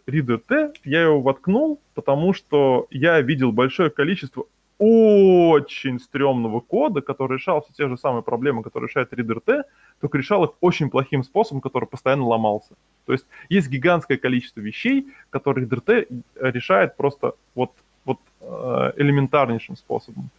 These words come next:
А так они решаются какими-то ди-, дичайшими настройками. То есть классическое — это, э, контекст логирования. Там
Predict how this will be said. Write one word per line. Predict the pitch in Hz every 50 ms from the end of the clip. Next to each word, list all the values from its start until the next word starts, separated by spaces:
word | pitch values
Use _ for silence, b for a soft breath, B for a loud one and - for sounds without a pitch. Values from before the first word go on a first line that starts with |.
| b b b b
А | b 123 120 117 117 120 120 117 117 120 117 117 117 117
так | - 208 233 226 -
они | 147 131 120
решаются | 117 113 - 175 170 165 - -
какими-то | 117 _ - 143 135 127 - 123
ди-, | 120 110 107 117 139
дичайшими | 131 120 113 110 131 127 - - 165 151 156 147 - - 135 131 123
настройками. | 120 117 117 - - - 120
То | - - - - - _ _ _
есть | _ _
классическое — | - 151 147 - 277 262 - 180 - - - 151 139 135 - -
это, | 143 175 175 - - 143 135 131 127 127 127 123 120 120 b b b b b b b b -
э, | 123 120 117 117 117 117 117 117 113 113 110 -
контекст | - - 139 131 - 165 160 -
логирования. | 131 127 131 143 135 131 123 110 107 104 101 101 101 110 - _ _ _ _ _ _ _
Там | _ -